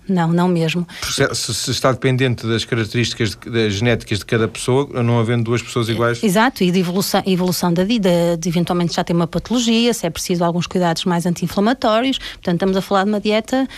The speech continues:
Speaker 1: às vezes pode conciliar em alguns pormenores, não é? Porque têm características idênticas, mas é fundamentalmente uma dieta altamente personalizada, porque aquela pessoa vai ter suscetibilidade ou não para determinadas doenças.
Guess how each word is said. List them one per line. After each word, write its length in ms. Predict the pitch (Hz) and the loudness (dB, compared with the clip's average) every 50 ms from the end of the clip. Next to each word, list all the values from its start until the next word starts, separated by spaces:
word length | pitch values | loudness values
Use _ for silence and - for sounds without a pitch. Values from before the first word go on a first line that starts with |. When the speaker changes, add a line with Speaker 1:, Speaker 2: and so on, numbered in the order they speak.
| - - | -10 -4
Speaker 1:
às 120 | - 170 175 | 0 0 2
vezes 220 | 190 202 - - | 2 2 0 -2
pode 260 | - - 208 190 185 | 0 2 2 2 2
conciliar 680 | - - 196 180 - - 190 190 190 190 180 180 175 165 | 0 -2 -2 -2 0 0 0 2 2 4 4 2 2 2
em 40 | 180 | 2
alguns 420 | 180 180 180 175 190 185 165 - | 2 2 2 2 2 0 0 -2
pormenores, 840 | - - 185 180 185 185 180 180 175 170 165 165 185 277 330 330 - - - - - - - | -2 -2 0 2 4 4 4 4 4 4 4 4 2 2 0 -2 -4 -6 -10 -18 -16 -4 0
não 100 | 196 185 | 2 2
é? 160 | 180 196 214 | 2 2 0
Porque 240 | - - 185 - - | 0 -4 -6 -6 -2
têm 180 | - 202 190 180 | 0 0 0 2
características 680 | 170 185 185 180 - 196 175 - - 185 - 185 175 185 | 2 0 0 0 0 -2 -2 -2 -2 -2 -2 0 0 2
idênticas, 560 | 185 196 196 208 226 254 269 - 311 294 - - - - - - - | 2 2 2 2 0 -2 -2 -2 -2 -2 -4 -6 -12 -14 -16 -10 -4
mas 480 | - 170 170 170 165 165 165 165 165 170 | 0 2 2 2 2 2 2 2 2 0
é 80 | 175 | -2
fundamentalmente 760 | 170 - 196 185 185 180 185 180 - 180 180 185 190 190 - 214 | 0 0 0 2 2 2 2 2 2 0 2 2 0 0 0 0
uma 120 | 202 190 | -2 0
dieta 300 | 190 196 196 202 202 202 | 0 0 0 0 0 -2
altamente 400 | 196 202 202 208 208 208 208 208 | -2 0 0 0 0 0 -2 -4
personalizada, 680 | - - - - 233 233 262 269 330 320 254 208 208 202 | -6 -6 -2 0 0 0 0 0 2 0 0 0 0 -2
porque 180 | 196 - - 165 | -2 -4 -6 -4
aquela 200 | - 165 175 175 | -2 -2 -2 -2
pessoa 340 | - - - 220 233 269 262 - - - - - | -4 -2 0 2 2 2 0 -4 -12 -18 -18 -4
vai 160 | 190 202 208 202 | -2 0 0 0
ter 220 | - - 185 180 | 0 0 -2 -2
suscetibilidade 840 | - - - 196 - - 190 - - 190 185 196 190 208 214 214 - - - | -2 -2 -4 -2 0 -2 -2 0 0 0 0 2 2 2 2 0 -2 -2 0
ou 180 | 240 226 240 | 0 2 2
não 280 | 233 226 226 226 254 247 | 2 2 2 2 2 0
para 140 | - - 262 | 0 -2 -2
determinadas 480 | - 262 277 277 277 277 269 285 277 | 0 0 2 2 2 2 2 2 0
doenças. 480 | 269 339 359 320 247 214 - 233 233 - | 2 2 2 2 2 0 -2 -4 -4 -6